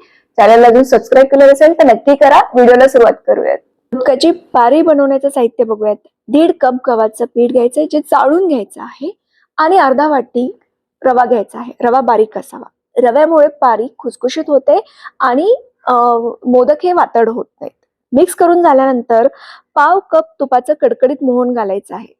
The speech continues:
सगळीकडे पसरून घ्यायचं आणि लगेच स्पूनने त्याला मिक्स करायचं, म्हणजे ती गरम वाफ आणि गरम तूप सगळीकडे समान मिळेल. हाताने खूप छान व्यवस्थित चोळून घ्यायचंय आणि मूठ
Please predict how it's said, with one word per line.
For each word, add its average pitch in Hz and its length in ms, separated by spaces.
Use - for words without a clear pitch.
सगळीकडे 294 420
पसरून 302 500
घ्यायचं 330 260
आणि 359 220
लगेच 294 380
स्पूनने 302 420
त्याला 294 300
मिक्स 392 240
करायचं, 226 420
म्हणजे 226 400
ती - 540
गरम 277 480
वाफ 226 340
आणि 254 140
गरम 233 340
तूप 247 200
सगळीकडे 226 440
समान 214 340
मिळेल. - 300
हाताने 247 520
खूप 277 360
छान 240 340
व्यवस्थित 247 480
चोळून 240 560
घ्यायचंय 285 440
आणि 349 260
मूठ 339 280